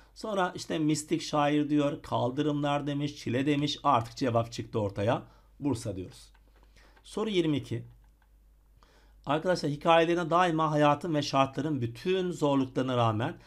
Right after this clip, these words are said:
yaşama sevincine sarılan insanları anlatmıştır. Bir defa, e, soru kökünde diyor ki parçada sözü edilen yazara ait değildir. Yukarıyı okumasanız bile zaten Semaver, Sarnıç, Tüneldeki Çocuk, Alemdağ'da Vav ve Yılan kime aittir?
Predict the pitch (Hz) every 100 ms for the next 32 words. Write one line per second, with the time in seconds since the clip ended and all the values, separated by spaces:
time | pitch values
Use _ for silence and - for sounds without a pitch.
0 | - - 120 131 - 135 175 - 135 131
1 | 127 131 147 135 127 123 156 165 151 123
2 | 135 117 110 101 - - - - - -
3 | - - 240 180 180 - - - - -
4 | - - 143 202 220 208 160 131 220 226
5 | 107 - - _ - 117 131 120 160 190
6 | - 139 190 165 151 147 135 123 143 135
7 | 123 120 117 98 92 - 139 220 226 185
8 | 190 196 151 139 117 104 98 90 - -
9 | _ - 151 147 151 123 117 131 143 156
10 | 143 117 101 98 - - 127 135 139 120
11 | 101 98 - - 123 139 143 127 120 117
12 | 120 101 107 - 127 156 170 147 131 120
13 | 113 107 147 151 185 190 117 117 175 -
14 | - - 175 185 165 135 120 202